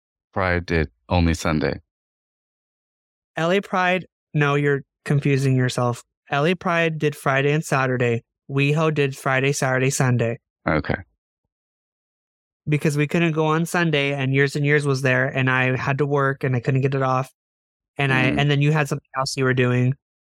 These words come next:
Speaker 2: and I ended up just watching, um, their performance on, on the live stream.
Speaker 1: Mm.
Speaker 2: In the kitchen, I was rocking out.
Speaker 1: And the last thing I saw was that I looked up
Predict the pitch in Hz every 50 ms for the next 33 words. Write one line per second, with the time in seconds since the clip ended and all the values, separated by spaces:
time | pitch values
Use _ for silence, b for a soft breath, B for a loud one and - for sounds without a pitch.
0 | _ _ _ _ _ _ - 139 139 135 131 127 127 127 127 127 123 - 131 135
1 | 135 135 127 131 135 131 - 139 131 - 139 131 127 120 - - 131 127 123 123
2 | 123 127 131 - _ _ _ _ _ _ 139 135 131 127 123 120 120 120 120 123
3 | 123 135 - _ _ _ _ _ _ _ _ _ _ _ _ _ 151 139 139 135
4 | - 160 131 - 143 131 127 127 127 123 - - - 135 131 127 123 123 123 123
5 | 120 123 120 120 120 139 - _ _ _ _ _ _ _ _ _ _ _ _ _
6 | _ _ _ _ _ _ _ _ _ _ _ - 143 143 143 147 139 143 143 -
7 | 139 139 135 135 135 135 127 131 127 127 123 123 - - 131 127 127 123 123 -
8 | _ _ _ _ _ _ _ - 82 80 76 73 71 76 _ _ _ _ _ _
9 | _ _ _ _ _ _ _ _ _ _ _ _ _ _ _ - 156 143 139 135
10 | - 151 135 - 147 131 135 131 127 127 131 131 139 - - _ - 208 147 143
11 | 135 135 135 - 139 131 131 131 - - _ _ _ _ _ _ _ - 135 135
12 | 131 123 110 101 95 95 98 - - 120 117 113 113 117 110 - - 113 107 107
13 | 107 107 101 98 95 87 87 90 87 87 87 - 95 85 80 80 82 82 - -
14 | 92 90 92 95 90 - - 95 85 -